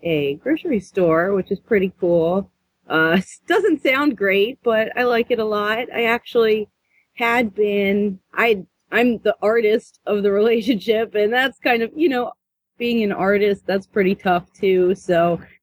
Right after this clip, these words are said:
I had been teaching art classes around Baltimore City. And when, you know, when the riots happened, I was working in the city, um, 'cause most of the art jobs are in places like Baltimore or suburbs of D C. And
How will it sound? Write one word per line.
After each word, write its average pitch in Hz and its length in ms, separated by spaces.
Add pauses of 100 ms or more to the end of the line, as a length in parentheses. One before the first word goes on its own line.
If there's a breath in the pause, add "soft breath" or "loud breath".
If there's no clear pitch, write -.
(200)
I 208 140
had 208 240
been 185 160
teaching 202 640
art 165 320
classes 185 640
around 160 400 (640 soft breath)
Baltimore 196 520
City. 175 640 (420)
And 156 500 (200)
when, 262 300
you 302 100
know, 247 180
when 240 180
the 208 100
riots 214 540
happened, 196 540
I 185 80
was 190 160
working 196 400
in 185 140
the 175 60
city, 202 540 (600)
um, 165 480
'cause - 280
most 202 440
of 196 80
the 180 100
art 190 300
jobs 175 420
are 165 140
in 156 80
places 185 440
like 165 160
Baltimore 170 640
or 156 80
suburbs 180 540
of 143 160
D 151 200
C. 160 440
And 151 220